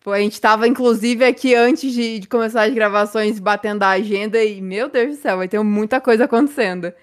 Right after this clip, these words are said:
Vai ter indicado, indicado de todos os sindicatos, que, tipo, é extremamente importante pra corrida do Oscar.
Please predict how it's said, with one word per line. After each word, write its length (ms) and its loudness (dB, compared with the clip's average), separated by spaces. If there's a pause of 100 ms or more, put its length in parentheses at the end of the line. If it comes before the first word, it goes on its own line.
(420)
Vai 160 2
ter 140 0
indicado, 680 0
indicado 540 -2
de 100 -12
todos 320 0
os 120 -6
sindicatos, 760 -2
que, 160 -8
tipo, 340 -14 (200)
é 100 -4
extremamente 560 -2
importante 560 -2
pra 160 -2
corrida 320 -2
do 140 -4
Oscar. 680 0